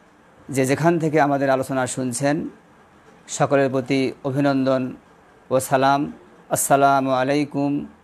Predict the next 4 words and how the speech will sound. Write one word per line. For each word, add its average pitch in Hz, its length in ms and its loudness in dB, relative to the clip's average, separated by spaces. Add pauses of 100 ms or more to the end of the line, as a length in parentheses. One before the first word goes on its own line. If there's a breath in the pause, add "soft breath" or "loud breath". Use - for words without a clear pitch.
(100)
ওয়া 131 120 2
রাহমাতুল্লাহি 135 1000 0 (260)
ওয়া 135 80 -2
বারাকাতুহু। 123 720 0